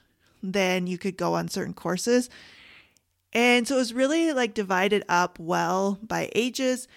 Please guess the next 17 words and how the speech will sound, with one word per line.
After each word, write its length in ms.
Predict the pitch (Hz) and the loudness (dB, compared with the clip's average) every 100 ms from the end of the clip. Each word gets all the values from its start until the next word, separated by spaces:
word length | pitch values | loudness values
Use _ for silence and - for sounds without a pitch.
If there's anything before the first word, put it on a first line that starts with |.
| - - _ _ _ _ - | -20 -20 _ _ _ _ -2
And 540 | 240 240 233 226 220 | 2 4 6 4 2
for 120 | 240 | -2
my 160 | 226 277 | 0 0
little 260 | 277 359 359 | 0 0 2
guy, 540 | 202 175 180 220 247 - - _ - | 2 2 2 2 0 -6 -20 _ -8
we 180 | 202 226 | -2 0
went 180 | 277 - | 0 0
over 340 | 190 185 202 | -2 2 2
and 200 | 202 196 | 2 0
they 80 | 202 | -2
had 540 | 190 180 175 170 180 - - - _ _ | -2 -4 -2 0 -2 -8 -18 -20 _ _
some 340 | - 208 190 | -4 -4 -2
little, 760 | 190 190 190 190 185 185 190 _ _ - | 0 2 2 2 2 0 -4 _ _ -10
um, 280 | 180 170 208 | -10 -10 -12
courses 420 | - 330 339 262 | -2 0 0 -4
to 120 | - | -4
do 440 | 196 196 185 190 | -2 0 2 2